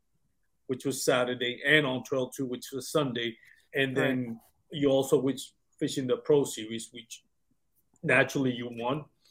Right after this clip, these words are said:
Speaker 1: That, that is amazing, man. How does it feel?
Speaker 2: Yeah, I mean, it's just still a little bit, uh, <laughs> I mean, there's really not words 'cause you just don't ever dream about, you know, you kinda dream about winning one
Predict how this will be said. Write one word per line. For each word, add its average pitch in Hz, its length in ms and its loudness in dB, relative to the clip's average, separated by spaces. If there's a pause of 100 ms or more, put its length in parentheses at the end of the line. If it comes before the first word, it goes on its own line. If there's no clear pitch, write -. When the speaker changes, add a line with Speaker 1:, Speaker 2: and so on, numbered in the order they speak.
(560)
Speaker 1:
That, 170 280 10
that 170 160 8
is - 100 2
amazing, 127 420 0
man. 117 120 -6
How 151 160 8
does 160 140 2
it 143 100 -4
feel? 131 260 0 (1400)
Speaker 2:
Yeah, 185 260 12
I 175 60 12
mean, 170 160 8
it's 170 160 6
just 175 180 4
still 190 300 10
a - 0 -
little 185 220 8
bit, 170 280 10 (520)
uh, 147 320 4 (180)
<laughs> - 180 2 (640)
I 160 60 2
mean, 165 200 2
there's 170 280 2
really 220 220 2
not 214 240 4
words 170 340 6
'cause 147 180 0
you 165 100 0
just 202 180 2
don't 180 180 8
ever 170 460 4 (260)
dream 165 320 2
about, 151 380 4 (360)
you 185 120 2
know, 165 80 2
you 160 80 -4
kinda 214 200 4
dream 170 200 4
about 156 320 4
winning 160 240 4
one 151 420 4